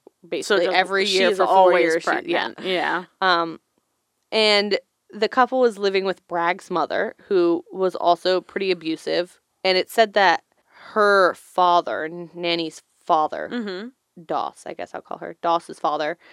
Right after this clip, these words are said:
Speaker 2: was also pretty abusive when she was young, but there's
Speaker 1: Mm-hmm.
Speaker 2: not a lot of information on him. I don't
Speaker 1: Mm-hmm.
Speaker 2: even have a name.
Speaker 1: I
Speaker 2: Mister
Speaker 1: mean,
Speaker 2: Doss. <laughs>
Speaker 1: I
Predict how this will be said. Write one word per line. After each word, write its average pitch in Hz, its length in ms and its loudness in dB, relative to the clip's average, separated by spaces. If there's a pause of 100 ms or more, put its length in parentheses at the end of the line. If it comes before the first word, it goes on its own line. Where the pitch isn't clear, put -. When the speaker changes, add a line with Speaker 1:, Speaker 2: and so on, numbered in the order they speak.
(180)
Speaker 2:
was 196 160 2
also 170 360 0
pretty 262 280 -4
abusive 277 400 -2
when 311 100 -2
she 311 120 -2
was 311 120 0
young, 302 300 0
but 269 180 -4
there's 208 120 -2
Speaker 1:
Mm-hmm. 233 100 2
Speaker 2:
not 233 40 4
a - 40 0
lot 214 120 2
of - 60 -2
information 156 480 -12
on 160 140 -10
him. - 260 -14
I 220 60 -10
don't 233 80 -8
Speaker 1:
Mm-hmm. 185 220 -2
Speaker 2:
even 165 120 -8
have 165 120 -10
a - 20 -18
name. - 320 -16 (500)
Speaker 1:
I - 120 -2
Speaker 2:
Mister 185 260 0
Speaker 1:
mean, 147 80 -2
Speaker 2:
Doss. - 480 -2 (180)
<laughs> - 180 -18
Speaker 1:
I - 160 -4